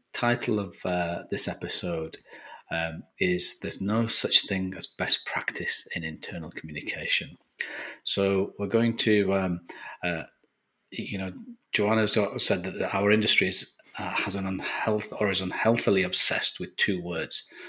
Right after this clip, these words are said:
best practice. And you see them regularly,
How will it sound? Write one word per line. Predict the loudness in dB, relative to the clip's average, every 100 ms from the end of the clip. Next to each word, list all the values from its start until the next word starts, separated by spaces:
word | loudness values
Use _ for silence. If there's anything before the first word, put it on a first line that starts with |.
| -16
best | -12 -2 4 4 4 -14 -16
practice. | -8 -8 -6 -4 0 0 0 _ _ -20 -20 -12
And | -4
you | 2
see | 4 4
them | 2
regularly, | 2 2 2 0 0 -2